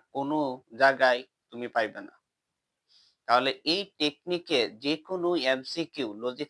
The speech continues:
সার্কিট থেকে আমরা সমাধান করতে পারবো। তাহলে আজকের ক্লাসটি আমরা দেখি। তা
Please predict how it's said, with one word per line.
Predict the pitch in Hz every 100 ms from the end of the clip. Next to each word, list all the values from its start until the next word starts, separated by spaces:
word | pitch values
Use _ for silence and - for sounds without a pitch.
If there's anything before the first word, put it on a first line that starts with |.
| -
সার্কিট | 143 143 -
থেকে | 151 175 269 - _ _
আমরা | 120 117 -
সমাধান | 127 120 113 104
করতে | 104 104 -
পারবো। | 80 - - _ _ _ _ -
তাহলে | 123 135 127
আজকের | 123 - 127
ক্লাসটি | 127 120 - 120
আমরা | 117 110
দেখি। | 98 - 85 _ _ _ _ _ _ _ _ _ _ _ _ - -
তা | -